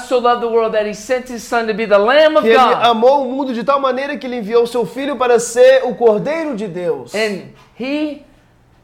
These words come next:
Speaker 1: Jesus,
Speaker 2: E ele, Jesus,
Speaker 1: obeyed the word,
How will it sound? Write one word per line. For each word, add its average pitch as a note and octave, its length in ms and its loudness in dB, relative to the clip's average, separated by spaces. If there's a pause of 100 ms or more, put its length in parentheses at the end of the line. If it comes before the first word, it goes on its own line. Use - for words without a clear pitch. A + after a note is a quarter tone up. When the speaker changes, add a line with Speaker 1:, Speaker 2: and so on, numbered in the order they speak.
(140)
Speaker 1:
Jesus, G#3 840 0
Speaker 2:
E G3+ 180 0
ele, B3+ 460 4
Jesus, B3+ 880 -6 (4000)
Speaker 1:
obeyed G3+ 440 2
the C#4 80 0
word, G#3+ 640 2